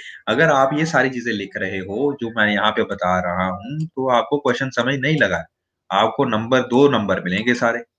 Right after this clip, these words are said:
बीस number पे से। दूसरी बात, यस, दूसरी बात है prospects। Prospects में मतलब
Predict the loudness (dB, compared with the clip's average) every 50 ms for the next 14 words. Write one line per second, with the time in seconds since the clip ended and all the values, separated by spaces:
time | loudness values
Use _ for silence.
0 | _ _ _ _ _ _ -20 _ -20 -20 -20 _ _ _ _ _ _ _ _ _
1 | _ _ _ _ _ _ _ _ _ _ _ _ _ -6 2 4 4 4 4 4
2 | 0 0 0 0 -2 -2 -4 -6 -14 -16 -18 -20 _ _ _ _ _ _ _ _
3 | _ _ _ _ _ _ _ _ _ _ _ _ _ _ _ _ _ _ _ _
4 | _ _ _ _ _ _ _ _ _ _ _ _ _ _ _ _ _ _ _ _
5 | _ _ _ _ _ _ _ _ _ _ _ _ _ _ _ _ -20 -20 _ _
6 | _ _ _ _ _ _ _ _ _ _ _ _ _ _ -6 -6 -4 -2 2 2
7 | 4 4 6 6 6 6 6 4 0 -8 _ _ _ _ _ _ _ _ _ _
8 | _ _ _ _ _ _ _ _ -20 _ _ -4 -2 -2 -2 -2 -6 -12 -14 _
9 | _ _ _ _ _ _ _ -20 _ _ _ _ -2 0 0 2 2 2 2 2
10 | 2 0 -2 -4 -6 -8 -6 -6 -6 -6 -8 _ _ _ -8 -4 -4 -2 -4 -4
11 | -8 -14 _ _ _ _ -20 -20 -20 -20 _ _ -20 _ _ _ _ _ _ _
12 | _ _ 2 4 6 6 4 4 4 4 4 4 2 0 0 0 2 2 0 0
13 | 0 0 -2 -2 -2